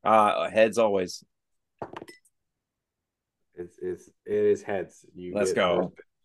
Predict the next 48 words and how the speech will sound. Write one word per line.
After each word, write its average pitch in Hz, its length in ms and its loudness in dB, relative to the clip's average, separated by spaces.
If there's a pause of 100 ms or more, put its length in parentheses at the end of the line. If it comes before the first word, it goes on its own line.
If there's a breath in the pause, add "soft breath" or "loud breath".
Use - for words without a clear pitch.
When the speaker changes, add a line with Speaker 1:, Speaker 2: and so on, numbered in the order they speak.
(140)
Speaker 1:
So 101 500 4
I 104 180 4
get 107 200 2
first 107 260 -2
pick. 98 240 0
Let's 107 160 -2
go. 101 320 4 (680 soft breath)
Uh, 165 220 10
Speaker 2:
Look 190 100 10
how 180 280 12
Speaker 1:
oh, - 40 10
Speaker 2:
honest, 151 180 8
Speaker 1:
man. 98 180 2 (600)
Speaker 2:
how 196 160 6
honest 180 400 4
of 151 140 0
an 151 100 0
individual 147 520 0
I 117 180 0
am. 104 280 -8 (300)
I, 90 100 -8 (160)
I 92 160 -6 (340)
Speaker 1:
I 131 160 4
know. 143 100 4
You 135 220 2
could 170 180 0
have 147 120 4
literally 135 540 4
just 120 260 -6
told 127 200 -4
me 113 100 -2
tails, 113 320 2
and 110 100 0
I 107 120 4
would 107 260 -2
not 110 300 2
have 104 100 -4
known 104 200 -2
Speaker 2:
<laughs> - 0 -
Speaker 1:
the 104 60 -8
difference, 107 440 -4
but 139 500 4
<laughs> - 0 -
I 113 300 6
appreciate 95 680 -4
you, 98 120 -2
my 95 180 -2
friend. 98 280 0